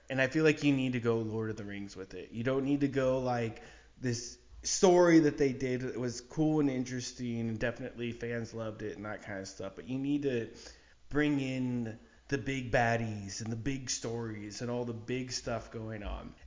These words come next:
And I think an interesting anal-, or, uh, counterweight is the, the story of the Stormrage twins. Then this happened, like I said, thousands of years. This is, these are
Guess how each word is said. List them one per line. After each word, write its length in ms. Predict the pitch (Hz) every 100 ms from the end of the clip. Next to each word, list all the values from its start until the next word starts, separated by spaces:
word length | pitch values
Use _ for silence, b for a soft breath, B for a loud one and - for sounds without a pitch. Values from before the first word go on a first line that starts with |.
| -
And 120 | 143
I 80 | 143
think 280 | 143 208 -
an 100 | 165
interesting 640 | - 165 180 185 - 175
anal-, 460 | 156 139 139 147 156
or, 400 | 135 127 120 117 117
uh, 400 | 117 107 104 92 - - - -
counterweight 840 | - 160 165 160 151 120 101 - - b b b
is 580 | 135 139 135 131 120 113 -
the, 280 | - 127 117 113
the 80 |
story 580 | 123 - 156 165 175 165
of 360 | 147 143 117 110
the 100 | 120
Stormrage 1000 | 107 - - 135 147 143 123 107 95 -
twins. 680 | - 104 92 80 - - - - _ -
Then 280 | 127 147 151
this 180 | 180
happened, 340 | 175 180 151 147
like 140 | 127
I 40 | 120
said, 260 | 120 113
thousands 360 | 139 131 131 123
of 60 |
years. 120 | 120 113
This 200 | 135 147
is, 100 | 160
these 200 | 165 180
are 140 | 190